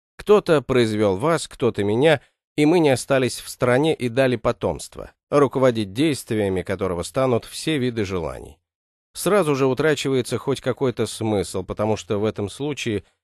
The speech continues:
мы ничем не отличаемся от мотыльков, живущих один день только для того, чтобы успеть дать потомство. Принятие случайности как двигателя прогресса лишает смысла сам прогресс, а понятие естественного отбора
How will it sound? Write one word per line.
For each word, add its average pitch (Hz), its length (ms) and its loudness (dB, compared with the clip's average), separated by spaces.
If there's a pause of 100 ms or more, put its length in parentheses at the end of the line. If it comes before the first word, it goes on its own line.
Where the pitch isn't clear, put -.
(100)
мы 131 160 4
ничем 139 360 0
не 135 80 2
отличаемся 120 720 -2
от - 280 -4
мотыльков, 110 680 -2 (260)
живущих 131 640 -2 (100)
один 110 380 -2
день 127 260 0
только 117 300 -2
для 95 200 -4
того, 117 280 -2
чтобы 101 320 -4
успеть - 580 -6
дать 104 360 -2
потомство. - 720 -10 (380)
Принятие 131 600 2
случайности 117 840 -2
как 95 240 -4
двигателя 104 480 -4
прогресса 107 720 -2 (340)
лишает 147 460 0
смысла 147 460 0
сам 139 220 2
прогресс, 104 600 -2 (440)
а 107 120 2
понятие 117 760 0
естественного 107 760 -2
отбора 104 480 0